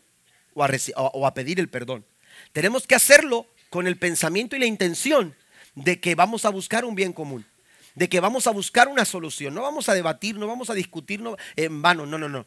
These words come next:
Aquí no se trata de eso, de saber quién gana. No, no, no. Aquí lo que vamos a hacer es que queremos llegar a un lugar y queremos, el pensamiento tuyo y el pensamiento mío es que nuestra familia esté bien.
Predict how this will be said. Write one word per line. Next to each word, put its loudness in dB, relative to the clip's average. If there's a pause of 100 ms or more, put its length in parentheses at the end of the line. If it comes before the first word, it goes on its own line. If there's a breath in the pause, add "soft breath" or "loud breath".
Aquí -4
no -2
se -2
trata 0
de 0
eso, -4 (280 loud breath)
de 2
saber 0
quién 0
gana. 4
No, -6
no, -8
no. -8 (180 loud breath)
Aquí -4
lo 4
que -2
vamos -2
a 0
hacer 2
es -2
que -2
queremos -4
llegar 2
a 4
un -6
lugar 0 (360 loud breath)
y -6
queremos, 0 (360 loud breath)
el 0
pensamiento -2
tuyo -6
y 6
el 4
pensamiento 0
mío -2
es 2
que -2
nuestra 0
familia 0
esté -2
bien. 2